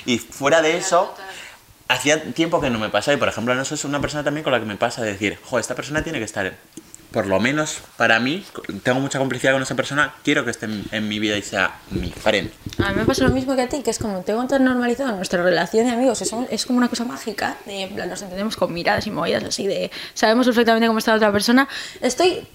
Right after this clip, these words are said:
Speaker 2: tan acostumbrada a eso que ahora no encontrarlo se me hace rarísimo. Y tengo relaciones con gente de amistad y de com-, o sea, de complicidad, de como, ¿cómo se dice? Cordialidad,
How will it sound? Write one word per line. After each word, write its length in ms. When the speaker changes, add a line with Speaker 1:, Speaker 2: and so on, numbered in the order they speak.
Speaker 2:
tan 160
acostumbrada 480
a 40
eso 420
que 160
ahora 480
no 160
encontrarlo 760
se 220
me 80
hace 180
rarísimo. 760
Y 80
tengo 180
relaciones 420
con 200
gente 240
de 80
amistad 640
y 160
de 160
com-, 180
o 100
sea, 140
de 60
complicidad, 400
de 400
como, 420
¿cómo 180
se 80
dice? 200
Cordialidad, 680